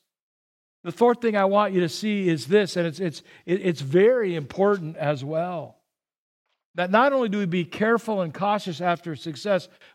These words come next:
but be especially careful when you are exhausted and weary. Never make a major decision when you are tired. Never make a <laughs> life-changing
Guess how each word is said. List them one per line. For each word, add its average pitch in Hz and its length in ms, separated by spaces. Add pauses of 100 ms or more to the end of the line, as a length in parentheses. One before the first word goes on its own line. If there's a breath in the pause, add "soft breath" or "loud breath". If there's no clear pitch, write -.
but 196 180
be 220 160
especially 247 720
careful 202 680 (220 soft breath)
when 185 240
you 175 200
are 165 220
exhausted 170 1200 (420)
and 160 300
weary. 160 400 (220 loud breath)
Never 247 520 (160)
make 208 500 (120)
a 156 160
major 185 520
decision 170 800 (280)
when 147 180
you 156 160
are 156 140
tired. 190 580 (580)
Never 233 360
make 196 500
a 160 100
<laughs> 143 260
life-changing 220 840